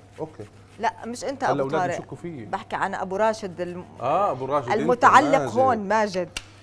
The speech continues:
Speaker 1: أوكي.
Speaker 2: والله
Speaker 1: أوكي.
Speaker 2: إني أنا فنانة. شوفوا من النظر، من النظر قدرت
Speaker 1: ب-، لا،
Speaker 2: أعرف
Speaker 1: ما بدي،
Speaker 2: الغاز
Speaker 1: ما
Speaker 2: كيف
Speaker 1: بدي أعمل
Speaker 2: بتطفى.
Speaker 1: هيك.
Speaker 2: شفت؟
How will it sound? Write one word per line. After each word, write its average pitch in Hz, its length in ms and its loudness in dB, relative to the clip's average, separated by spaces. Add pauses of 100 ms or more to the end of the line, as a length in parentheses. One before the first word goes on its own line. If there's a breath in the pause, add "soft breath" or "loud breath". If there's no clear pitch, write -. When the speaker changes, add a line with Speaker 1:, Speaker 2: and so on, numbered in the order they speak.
(120)
Speaker 1:
أوكي. 117 400 -6
Speaker 2:
والله 185 220 0
Speaker 1:
أوكي. 196 140 -2
Speaker 2:
إني 196 220 -2
أنا 208 160 -2
فنانة. 185 460 -6
شوفوا 214 220 -8
من 202 140 -6
النظر، 208 560 2
من 190 160 -6
النظر 208 440 2
قدرت 180 220 -4
Speaker 1:
ب-، - 40 -2
لا، - 80 -2
Speaker 2:
أعرف 180 220 0
Speaker 1:
ما 113 60 -4
بدي، 170 80 -6
Speaker 2:
الغاز 170 460 -4
Speaker 1:
ما 104 60 -8
Speaker 2:
كيف 175 140 -6
Speaker 1:
بدي 101 100 -4
أعمل 101 100 -6
Speaker 2:
بتطفى. 156 260 -8
Speaker 1:
هيك. 156 80 -12 (1900 soft breath)
Speaker 2:
شفت؟ 226 380 -6